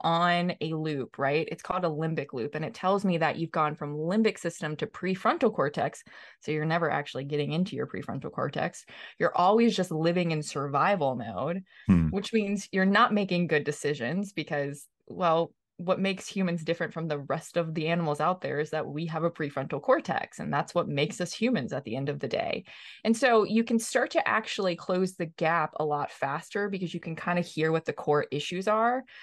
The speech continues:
Speaker 1: For instance, like, when you str-, struggle with depression, that tells me that a certain part of your prefrontal cortex has been overdeveloped, and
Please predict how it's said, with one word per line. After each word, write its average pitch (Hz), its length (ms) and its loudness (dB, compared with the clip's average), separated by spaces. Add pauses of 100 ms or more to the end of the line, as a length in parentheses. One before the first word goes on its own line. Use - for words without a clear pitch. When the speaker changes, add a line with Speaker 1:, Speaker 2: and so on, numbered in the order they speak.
(180)
Speaker 1:
For 214 100 2
instance, 214 320 0
like, 190 100 0
when 185 120 0
you 190 80 2
str-, 190 240 -4
struggle 214 320 2
with 208 100 -2
depression, 165 520 -4
that 139 140 -8
tells 160 280 -2
me 151 100 -4
that 143 140 -2
a 151 40 -8
certain 147 280 -6
part 151 160 -2
of 151 60 -2
your 147 100 0
prefrontal 147 420 -4
cortex 139 440 -4
has 147 100 -6
been 139 160 -2
overdeveloped, 147 800 2
and - 120 -6